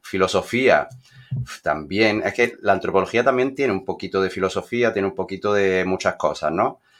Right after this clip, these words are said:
Pero sí que creo que ponerte unas lentes que te den una perspectiva diferente es muy importante en, en las nuevas,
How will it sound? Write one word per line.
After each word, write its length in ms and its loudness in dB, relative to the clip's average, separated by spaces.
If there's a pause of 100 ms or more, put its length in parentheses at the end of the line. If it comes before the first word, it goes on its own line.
(460)
Pero 1080 4 (220)
sí 420 -12
que 140 -4
creo 360 4
que 360 0 (360)
ponerte 420 2
unas 200 6
lentes 560 2
que 120 -4
te 120 0
den 180 2
una 200 4
perspectiva 540 0
diferente 720 0
es 60 -2
muy 220 -2
importante 960 -2
en, 440 -4
en 340 -4
las 140 0
nuevas, 880 4